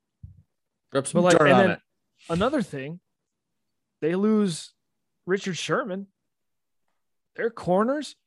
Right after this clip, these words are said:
Speaker 2: are Emmanuel Mosley and Jason Verrett, who's questionable, and Verrett can't stay healthy to save
Speaker 1: Oh.
Speaker 2: his life.
Speaker 1: Verrett hasn't stayed healthy his whole career.
Speaker 2: Yeah.
Speaker 1: <laughs> Yeah.
Speaker 2: So,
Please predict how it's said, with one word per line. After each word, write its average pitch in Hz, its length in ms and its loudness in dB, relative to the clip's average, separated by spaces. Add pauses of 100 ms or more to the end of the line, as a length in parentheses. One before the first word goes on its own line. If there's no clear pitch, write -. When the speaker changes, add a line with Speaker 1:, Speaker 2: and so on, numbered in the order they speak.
(540)
Speaker 2:
are 139 120 -4
Emmanuel 190 600 0
Mosley 185 720 -2 (340)
and 151 100 -8
Jason 160 380 -4
Verrett, 147 280 -2 (140)
who's 147 160 -8
questionable, 120 600 -6
and 131 80 -10
Verrett 139 360 -4
can't 117 220 -14
stay 131 200 -10
healthy 127 300 -10
to 131 80 -14
save 151 220 0
Speaker 1:
Oh. 147 40 -2
Speaker 2:
his 151 100 -4
life. 160 400 -4 (100)
Speaker 1:
Verrett 117 540 0
hasn't 117 320 0
stayed 110 240 0
healthy 107 300 -2
his 101 120 -8
whole 104 160 -6
career. 85 600 -4 (240)
Speaker 2:
Yeah. 160 960 0 (100)
Speaker 1:
<laughs> - 60 -20
Yeah. 120 380 2 (420)
Speaker 2:
So, 135 640 0